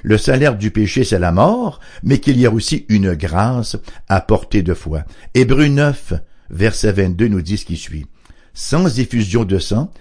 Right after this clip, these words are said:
il n'y a pas de pardon, parce qu'effectivement, le salaire du péché, c'est la mort, donc il faut que le sang soit versé.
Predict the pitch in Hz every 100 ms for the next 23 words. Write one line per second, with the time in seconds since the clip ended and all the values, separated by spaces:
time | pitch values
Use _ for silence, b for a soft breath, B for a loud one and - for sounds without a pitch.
0 | b - 110 98 95 - 104 80 117 123
1 | 131 185 175 b b - - - 110 135
2 | - 104 98 139 226 B - 101 92 90
3 | 110 95 95 - 90 123 113 92 80 78
4 | 87 101 b b 80 110 104 87 113 107
5 | 85 80 - 101 80 76 113 - 151